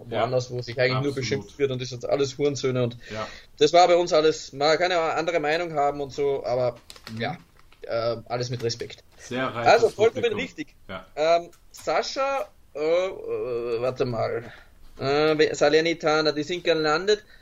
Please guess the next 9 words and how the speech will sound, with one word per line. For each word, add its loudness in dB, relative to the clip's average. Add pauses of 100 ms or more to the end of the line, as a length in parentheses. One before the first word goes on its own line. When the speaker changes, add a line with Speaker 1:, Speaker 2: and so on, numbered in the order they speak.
Speaker 1:
auf 4
siebzehn, -8
wir 4
haben 4
sie 0
auf -10
zwanzig. -6 (400)
Eins, -2
zwei, 2